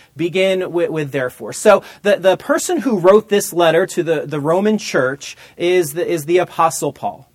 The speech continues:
And he is a guy, if you're not familiar with, with biblical history or,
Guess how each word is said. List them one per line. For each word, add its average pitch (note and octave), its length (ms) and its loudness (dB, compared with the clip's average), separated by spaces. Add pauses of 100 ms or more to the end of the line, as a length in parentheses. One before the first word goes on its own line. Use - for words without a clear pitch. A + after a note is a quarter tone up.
(320)
And E3 180 -2
he G#3+ 300 2
is A3 160 8
a G#3 80 6
guy, G3 260 6
if F#3+ 100 0
you're F#3+ 120 0
not G#3 240 4
familiar G#3+ 580 6
with, E3+ 260 6
with D#3 220 -6
biblical G3 380 2
history G#3+ 560 4
or, D3 180 0